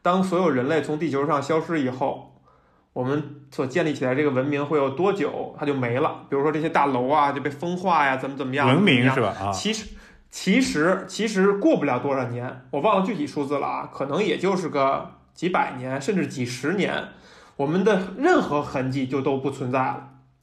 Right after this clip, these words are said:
Speaker 1: 就是你建的这些楼哈，全被风化了，全倒塌了，没有一些刀耕腐，腐灼的痕迹了。
Speaker 2: 对。
Speaker 1: 这个意思就在于，
Speaker 2: 对。
Speaker 1: 这个意思就在于，也有可能我们这一代人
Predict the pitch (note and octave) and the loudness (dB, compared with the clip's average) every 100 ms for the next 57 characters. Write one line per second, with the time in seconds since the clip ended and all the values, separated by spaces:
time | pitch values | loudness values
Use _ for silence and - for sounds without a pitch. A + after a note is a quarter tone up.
0 | _ _ _ - A3+ D3+ B3 G#3 G3+ G3+ | _ _ _ -2 0 2 2 2 4 2
1 | A3+ E3 D3+ G#3+ C#3+ C3 - G3 A#3+ - | 4 4 2 2 2 0 -2 2 2 2
2 | F3 F3 F#3 C#3+ - - F#3+ F3 - - | -4 0 2 2 -2 -6 -2 0 -2 0
3 | C#3 C#3 - - - - _ D#3+ B3+ E3+ | 2 2 -2 -12 -20 -20 _ 2 4 4
4 | C3+ C#3 D3+ D3+ D3+ - F#3 F#3 F#3 F#3+ | 0 -2 0 0 -2 0 2 4 2 0
5 | F#3+ C3+ A#2+ - - - C#3 C3 C3 C#3+ | -2 -6 -8 -12 -20 -8 -4 0 2 2
6 | C3+ B2+ B2 C3 C3+ - - - - - | 0 -2 -2 -2 -2 -2 -8 -18 -20 -20
7 | _ _ B2 A#2 - - - B3+ G#3+ A3 | _ _ 2 2 -8 -20 0 4 4 2
8 | C4+ G#3+ - C3 D3 C3+ C#3+ B2+ A#2 A#2 | 2 2 2 -2 -2 2 2 2 0 -2
9 | B2 - F#3 F#3 B3 G3+ C#3+ B2+ C3 A#2+ | -4 -2 -2 2 0 2 -2 0 0 -2
10 | A#2 A#2+ - - D3 A3+ C4 - C3 C3+ | -4 -6 -8 -2 4 4 2 -2 -4 -4
11 | D3+ - C#3 F#3 E3+ C#3 C3 C3+ - - | -4 -6 -4 -2 0 0 0 -2 -8 -14